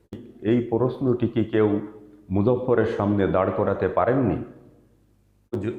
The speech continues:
এখন গায়ের রঙই যদি কোনো শিশুর জন্ম পরিচয় হয়ে থাকে, তাহলে নিশ্চয় তার রঙের কোনো পুরুষ মানুষের অস্তিত্ব ওই এলাকায় থাকতে হবে। কি সে প্রশ্নটি কেউ কি করেছিলেন? মুজাফফরের উপর কি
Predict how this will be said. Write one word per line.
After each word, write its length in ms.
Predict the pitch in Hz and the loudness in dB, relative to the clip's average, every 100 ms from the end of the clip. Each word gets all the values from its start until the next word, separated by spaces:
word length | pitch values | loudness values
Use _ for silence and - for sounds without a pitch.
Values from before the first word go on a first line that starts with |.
| - | -6
এখন 260 | 101 - 127 107 | -6 -4 -4 0
গায়ের 340 | 101 110 110 104 | 2 2 2 0
রঙই 320 | 110 135 117 | 0 0 0
যদি 300 | 104 98 90 98 - - - - _ - - - _ - | 2 2 0 0 -6 -18 -20 -20 _ -20 -20 -20 _ -2
কোনো 240 | 120 156 | 2 2
শিশুর 460 | 131 123 123 110 98 | 2 0 2 0 2
জন্ম 300 | 107 117 127 120 | 2 4 2 4
পরিচয় 440 | 113 107 - 98 95 | 2 2 2 2 4
হয়ে 200 | 107 117 | 4 2
থাকে, 320 | 101 92 95 127 - - - _ _ _ - | 0 -2 0 -2 -4 -18 -20 _ _ _ 0
তাহলে 300 | 147 151 139 | 2 4 4
নিশ্চয় 500 | 123 135 - 139 123 - | 4 4 2 2 2 4
তার 300 | 110 127 131 | 4 4 2
রঙের 260 | 127 123 113 | 2 2 2
কোনো 260 | 117 113 | 0 0
পুরুষ 420 | 110 110 107 104 107 | -2 -2 -2 -2 -2
মানুষের 400 | 104 101 107 98 | -2 -2 -4 -4
অস্তিত্ব 460 | 95 - 101 - 147 | -4 -4 -8 -2 2
ওই 140 | 156 | 4
এলাকায় 460 | 107 98 92 104 143 | 4 2 0 0 -2
থাকতে 400 | - 98 - 90 | -4 -10 -6 -2
হবে। 240 | 85 78 - - - _ _ _ _ - | 0 0 -6 -14 -20 _ _ _ _ -4
কি 80 | 120 | -4
সে 240 | - 135 | -2 -4
প্রশ্নটি 640 | 135 131 123 123 120 117 | -4 -6 -6 -4 -4 -4
কেউ 200 | 107 107 107 | -2 -2 -2
কি 140 | 110 | -6
করেছিলেন? 580 | 107 104 117 131 120 80 - - - - _ _ _ _ - - _ _ _ 98 | -4 -4 -2 -4 -4 -4 -8 -20 -20 -20 _ _ _ _ -20 -20 _ _ _ -2
মুজাফফরের 640 | 107 139 147 - 131 123 | 2 2 2 2 2 2
উপর 220 | 120 127 | 2 2
কি 140 | 123 | 2